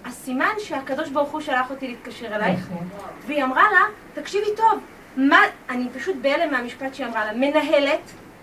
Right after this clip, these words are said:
Speaker 1: של, אני לא, לא זוכרת איזשהו, לא יודעת איך קוראים לה, זה, אמ-, אמרה לה את המשפט הבא, "מה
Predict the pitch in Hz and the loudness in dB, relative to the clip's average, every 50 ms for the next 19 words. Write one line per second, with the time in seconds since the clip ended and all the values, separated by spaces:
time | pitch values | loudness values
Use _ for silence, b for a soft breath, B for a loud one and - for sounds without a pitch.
0 | - - - - - - - - - - 311 269 262 254 247 - - 247 247 254 | -20 -20 -20 -20 -20 -20 -16 -14 -4 0 2 4 4 4 2 -2 -6 -6 -2 0
1 | 294 339 320 247 294 330 330 - 392 349 - - - 262 247 285 302 - - 277 | 2 2 2 0 -2 -4 -4 -4 -6 -6 -6 -6 -8 -8 -8 -8 -10 -8 -6 -4
2 | 262 254 240 233 226 220 - - - 247 294 330 330 - - - 302 285 294 294 | -4 -4 -4 -6 -8 -10 -12 -12 -8 -6 -4 -4 -4 -6 -6 -6 -4 -2 -2 0
3 | 285 269 247 240 240 233 226 - - - - - - - - 262 226 262 277 302 | 0 0 0 0 -2 -4 -8 -10 -16 -18 -18 -18 -18 -16 -14 -6 -2 0 0 0
4 | 294 - - - - - - - - - - - - - - - - - - 277 | 0 -4 -8 -16 -20 -20 -20 -20 -20 -20 -20 -20 -20 -20 -20 -20 -20 -12 -6 0
5 | 269 277 277 277 285 262 269 269 269 370 392 427 392 - 302 262 262 247 - - | 0 0 0 0 0 0 2 4 4 6 6 6 4 2 -2 -4 -6 -6 -2 0
6 | 302 285 294 277 247 190 214 - - - - - - - - - - 254 269 294 | 0 0 0 -2 -6 -6 -6 -6 -8 -10 -14 -20 -20 -20 -20 -8 -2 0 2 6
7 | 311 381 | 8 8